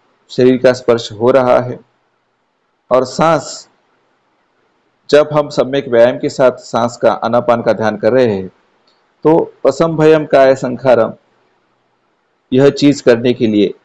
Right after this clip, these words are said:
सांस हमें याद देने का एक साधन है। फिर वो इतना सूक्ष्म हो जाता है, जब हम गहराई में चले जाते हैं,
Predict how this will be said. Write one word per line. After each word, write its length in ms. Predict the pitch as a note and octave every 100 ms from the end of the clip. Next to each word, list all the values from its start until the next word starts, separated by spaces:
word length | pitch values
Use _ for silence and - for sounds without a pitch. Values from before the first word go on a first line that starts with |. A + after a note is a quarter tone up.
| _ _ _ _ _ _
सांस 580 | - - C#3 C#3+ C#3+ - _ -
हमें 340 | B2 B2+ C#3 -
याद 220 | B2 C3
देने 320 | A2+ A#2 A#2 A2+
का 120 | A#2
एक 240 | A2 A2 - _ _
साधन 480 | - B2+ A#2 G#2
है। 200 | F2 - _ _ _ _ _ _ _ _ _ _ _ _ _
फिर 180 | E3+ F3
वो 260 | - E3+
इतना 340 | - D3 E3+ E3+
सूक्ष्म 420 | - D#3+ - E3
हो 220 | C3+ A#2
जाता 360 | - F#2 F2+ A2+
है, 200 | G#2+ - _ _ _ _ _ _ _ _ _ _ _ _ _ _ _ _ _ _ _ _ _ _ _ _ _ _ _ _ _ -
जब 240 | C3+ B2+
हम 140 | C#3 A#2+
गहराई 360 | A2+ A#2+ C#3
में 140 | C#3 C3
चले 260 | B2+ A2
जाते 320 | G2+ G2 - A2
हैं, 160 | G2